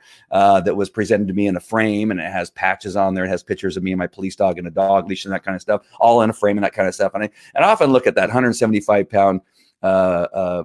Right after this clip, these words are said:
you know, shirt, not the shirt, but that, that I fit in there when I was hundred seventy. I do, would not fit in there now.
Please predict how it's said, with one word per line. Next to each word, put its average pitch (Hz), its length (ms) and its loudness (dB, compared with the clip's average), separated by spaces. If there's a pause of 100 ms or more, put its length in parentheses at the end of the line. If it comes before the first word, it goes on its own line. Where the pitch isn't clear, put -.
you 90 100 -10
know, 87 180 -12 (140)
shirt, - 560 0
not 110 180 0
the - 60 -12
shirt, 110 300 -4
but 95 120 -6
that, 107 160 -2
that 98 120 0
I 104 100 2
fit 113 240 0
in 110 80 4
there 95 100 2
when 95 120 0
I - 20 0
was 95 80 -2
hundred 98 180 -2
seventy. 92 200 -2
I 101 80 0
do, 98 340 -2
would 98 180 2
not 87 200 -6
fit 92 100 -6
in 87 80 -8
there 90 80 -8
now. 104 160 -4